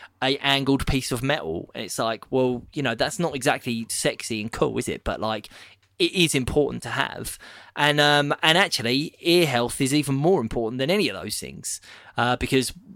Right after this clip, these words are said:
w-, you, you only get two, and once they're gone, they're gone. So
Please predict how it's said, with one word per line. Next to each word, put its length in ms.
w-, 220
you, 200
you 200
only 140
get 160
two, 320
and 80
once 160
they're 80
gone, 240
they're 100
gone. 380
So 600